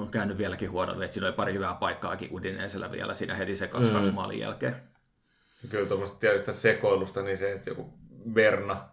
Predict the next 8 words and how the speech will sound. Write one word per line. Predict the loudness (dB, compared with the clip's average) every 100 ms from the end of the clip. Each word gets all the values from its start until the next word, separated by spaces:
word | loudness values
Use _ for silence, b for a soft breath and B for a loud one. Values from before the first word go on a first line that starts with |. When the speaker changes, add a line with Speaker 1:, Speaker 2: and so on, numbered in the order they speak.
| _
Speaker 3:
niin, | -4 -2 0
niin | 0 0 -4 b b b b
tuossa | -12 -4
lueskelin, | 4 4 4 2 2 2
niin | 2 2 0 -14 _ -2
oliko | 0 2
yhdeksän | 6 6 6 2 -2 -2
tatsia | -4 -4 -2 -2